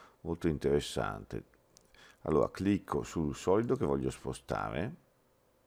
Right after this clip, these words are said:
e poi vado direttamente qua invece che dare le coordinate cartesiane e vado a prendere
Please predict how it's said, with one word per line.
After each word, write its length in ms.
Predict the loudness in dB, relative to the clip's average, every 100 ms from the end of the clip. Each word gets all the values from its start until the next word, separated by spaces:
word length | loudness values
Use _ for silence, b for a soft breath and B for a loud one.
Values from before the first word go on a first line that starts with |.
| -20 B B B B B -4
e 120 | 0
poi 240 | 6 6
vado 300 | 10 10 10
direttamente 1000 | 4 4 2 2 0 2 0 2 0 0
qua 300 | 0 0 0 -4
invece 400 | -2 -2 -2 -4
che 160 | -2
dare 260 | 0 2 2
le 180 | 0 -2
coordinate 580 | -6 -4 -4 -4 -4 -8
cartesiane 920 | -6 -6 -4 -6 -6 -8 -8 -10 -12 -16 b b b _
e 120 | 0
vado 440 | 8 8 8 2 0
a 300 | 2 2 0 0
prendere 800 | 4 4 2 2 4 4 2